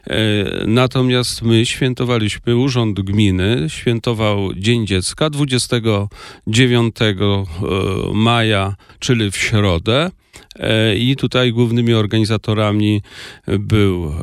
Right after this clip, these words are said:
go, Gminna Biblioteka Publiczna i środowiskowa hala. W moim imieniu, e, zaproszone były wszystkie dzieci i to były główne obchody,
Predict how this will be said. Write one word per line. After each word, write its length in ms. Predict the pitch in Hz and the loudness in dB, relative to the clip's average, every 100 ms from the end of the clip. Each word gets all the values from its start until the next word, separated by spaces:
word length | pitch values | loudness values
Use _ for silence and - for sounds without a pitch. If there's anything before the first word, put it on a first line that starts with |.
| - 73 | -6 -6
go, 400 | 101 117 156 165 | 0 2 2 0
Gminna 380 | 117 113 107 | 0 2 2
Biblioteka 480 | 98 101 98 147 170 | 0 0 -2 -2 -2
Publiczna 680 | 160 151 165 160 - 180 185 - - - - | -2 -2 -2 -2 -2 -2 -2 -6 -18 -20 -8
i 460 | - 139 185 104 104 | -2 0 2 2 2
środowiskowa 680 | - 165 160 - 165 170 180 | 0 0 -2 -2 -2 -2 -2
hala. 400 | - 117 92 92 | 0 2 2 2
W 60 | |
moim 380 | 107 139 139 139 120 | 4 4 2 0 0
imieniu, 680 | 117 113 113 110 110 113 85 - - 50 - - | 0 0 0 0 0 0 0 -2 -4 -4 -2 0
e, 40 | |
zaproszone 580 | 107 - 110 - 107 98 | 0 0 -2 0 0 0
były 240 | 98 98 | 0 0
wszystkie 400 | 92 110 - 107 | 0 -4 -2 -2
dzieci 460 | 92 92 - - 208 - - - - - | -2 -4 -2 -2 -2 -6 -18 -16 -16 -10
i 180 | - 147 | -2 0
to 160 | 143 151 | 2 0
były 280 | 147 135 110 | 2 0 2
główne 440 | 123 175 170 160 | 4 4 2 0
obchody, 720 | 131 - 127 120 117 117 117 | 0 0 0 2 2 2 2